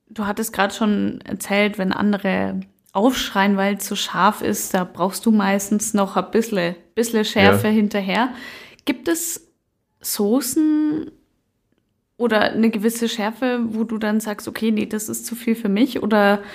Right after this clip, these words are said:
Speaker 1: ist bei dir die Toleranz schon ganz weit oben?
Speaker 2: Nee,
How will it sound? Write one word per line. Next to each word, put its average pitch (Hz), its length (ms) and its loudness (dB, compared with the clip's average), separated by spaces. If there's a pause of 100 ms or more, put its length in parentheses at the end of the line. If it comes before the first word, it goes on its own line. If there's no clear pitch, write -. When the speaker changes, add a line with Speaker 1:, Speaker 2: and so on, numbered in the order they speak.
(180)
Speaker 1:
ist - 160 -6
bei 220 60 2
dir 208 160 2
die 208 140 2
Toleranz 196 480 0
schon 180 320 -2 (500)
ganz 202 300 0
weit - 200 -4
oben? 160 300 -10 (280)
Speaker 2:
Nee, 82 260 0